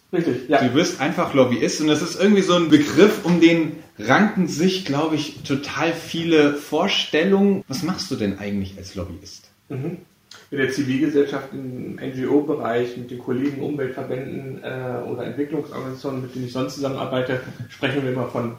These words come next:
Speaker 1: Advocacy-Arbeit. Wir versuchen uns als Anwälte der Umwelt oder von Menschenrechten darzustellen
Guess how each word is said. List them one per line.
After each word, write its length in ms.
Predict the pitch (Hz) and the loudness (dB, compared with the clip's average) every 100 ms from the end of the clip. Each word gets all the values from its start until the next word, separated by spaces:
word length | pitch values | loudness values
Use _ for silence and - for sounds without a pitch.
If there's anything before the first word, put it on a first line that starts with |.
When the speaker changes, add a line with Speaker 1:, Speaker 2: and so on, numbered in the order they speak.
| - | -10
Speaker 1:
Advocacy-Arbeit. 1300 | 110 143 147 139 - 117 - 104 104 104 107 98 120 | 2 2 4 -2 -4 -8 -4 -4 -4 -4 -6 -8 -6
Wir 220 | 117 110 | -6 -6
versuchen 420 | - 123 131 139 | -6 -4 -2 -2
uns 180 | 127 113 | -6 -6
als 160 | 107 | -8
Anwälte 540 | - 123 147 131 127 123 | -4 -2 0 -2 -2 -4
der 380 | - 127 120 143 | -2 0 2 2
Umwelt 680 | 156 139 131 127 127 - | 0 0 0 0 -2 -4
oder 360 | 127 120 117 110 | -6 -2 -2 -4
von 200 | 131 127 | -6 -4
Menschenrechten 720 | 131 - - 123 120 - - | -4 -4 -6 -6 -8 -10 -6
darzustellen 800 | 113 - 131 - 127 123 123 | -6 -6 -10 -6 -4 -2 -4